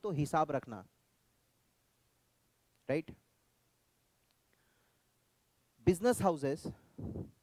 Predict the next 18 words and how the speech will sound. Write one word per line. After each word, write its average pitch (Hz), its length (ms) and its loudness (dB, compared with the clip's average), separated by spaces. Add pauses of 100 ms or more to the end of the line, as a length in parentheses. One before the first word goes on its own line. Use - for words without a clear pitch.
(320)
right? 139 220 -2
Those 147 180 -6
who 165 140 -6
do 170 160 -6
business। 135 340 -6 (580)
Now 131 80 -8 (100)
business 165 320 -6
क्या 180 140 0 (100)
होता 170 200 -2
है? 170 180 -4 (840)
Buying 165 360 0
and 180 160 -6
selling 160 320 0
activity 151 400 -6
को 160 120 -10
business 127 400 -8
बोलते 98 280 -14
हैं। 90 180 -20